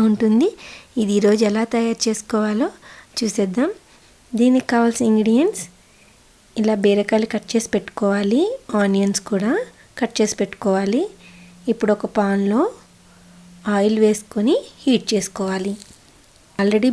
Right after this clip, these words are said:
బాయిల్ చేసుకున్న గుడ్లండి, కొంచెం పసుపు రాసి పక్కన పెట్టుకున్నాను. ఇలా ఒక్కోటి వేసుకొని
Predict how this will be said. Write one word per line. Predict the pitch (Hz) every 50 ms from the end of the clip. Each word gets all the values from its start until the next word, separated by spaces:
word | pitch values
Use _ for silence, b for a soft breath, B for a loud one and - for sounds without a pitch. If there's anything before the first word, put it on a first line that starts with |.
| 214 202
బాయిల్ | 202 202 202 208 202 -
చేసుకున్న | 214 208 214 - 208 202 208 190
గుడ్లండి, | 190 185 175 190 196 190 190 190 190 233 349 466 - B B B B B _ -
కొంచెం | 247 226 226 233 233 220 -
పసుపు | 202 196 - - 226 214
రాసి | 208 202 196 - 277 330 - - - b b b b b b -
పక్కన | 214 - 220 202 196 202
పెట్టుకున్నాను. | 190 196 - - - 196 190 190 202 196 220 302 440 480 - b b b b b b b b b b - 226
ఇలా | 202 202 196 196 190
ఒక్కోటి | 185 190 - 214 208 214 233 226 214 202
వేసుకొని | 196 202 202 - - - 196 214 285